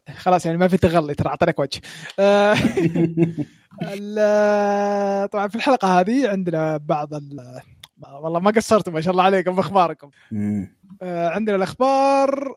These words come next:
Speaker 1: آه، وراح نمشي يعني نفس، آه، نظام الحلقة اللي راحت. يعني زي ما قلنا لكم حنا، إنه في، بنسوي كم حلقة بدون <clears throat> الريفيو،
Speaker 2: مم.
Speaker 1: ثم نحط تصويت، وأعطونا ردكم الكامل في تويتر،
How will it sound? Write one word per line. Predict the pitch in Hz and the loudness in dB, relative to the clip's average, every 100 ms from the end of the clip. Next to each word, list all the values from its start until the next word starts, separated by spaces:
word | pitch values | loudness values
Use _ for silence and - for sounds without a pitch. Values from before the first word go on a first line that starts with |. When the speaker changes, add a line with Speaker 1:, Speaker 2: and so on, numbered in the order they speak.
| - | -2
Speaker 1:
آه، | 202 185 180 175 175 | 0 2 2 2 2
وراح | 170 170 180 180 | 2 0 -2 0
نمشي | 208 208 - 180 | 0 -2 -4 -2
يعني | 165 156 165 165 | -2 -2 -4 -4
نفس، | 160 170 - - - | -4 -4 -6 -8 -4
آه، | 170 160 160 | -2 0 -2
نظام | 170 165 170 | 0 2 2
الحلقة | 165 151 180 165 160 | 2 -2 -2 -2 -2
اللي | 156 | -6
راحت. | 147 143 - 294 - - - - - - | -6 -6 2 2 2 -12 -12 -16 -20 -8
يعني | 151 160 | -4 0
زي | 196 | 2
ما | 196 | 2
قلنا | 190 196 196 | 0 0 0
لكم | 190 180 175 | 0 -2 -4
حنا، | 185 208 240 320 254 | -2 -2 -2 -2 -4
إنه | 190 175 175 170 170 165 170 165 | -4 0 2 4 4 4 2 2
في، | 156 185 | -2 -6
بنسوي | 165 170 170 220 277 | -2 -2 2 2 4
كم | - 226 | 0 -2
حلقة | - - 175 156 170 254 | -4 -4 -4 -2 2 2
بدون | 302 208 185 226 311 403 427 - _ | 2 2 2 4 4 4 0 -16 _
<clears throat> | - - - _ _ - | 0 0 -2 _ _ -4
الريفيو، | 208 202 233 208 214 165 196 359 - _ _ - | 2 4 4 4 4 6 6 4 0 _ _ -6
Speaker 2:
مم. | 123 113 117 - | -4 -4 -6 -4
Speaker 1:
ثم | 233 262 302 294 | -4 -4 -6 -8
نحط | 262 233 - | -8 -8 -4
تصويت، | 196 - 185 277 - - - - _ - | -4 2 2 2 -2 -8 -16 -18 _ -6
وأعطونا | 254 247 196 220 262 247 | -2 2 0 0 0 2
ردكم | 220 226 202 226 254 | 0 -2 -2 -2 -2
الكامل | 220 - 190 139 143 | -4 -4 -4 -4 -8
في | 135 202 | -4 -4
تويتر، | 160 139 110 | -4 -6 -12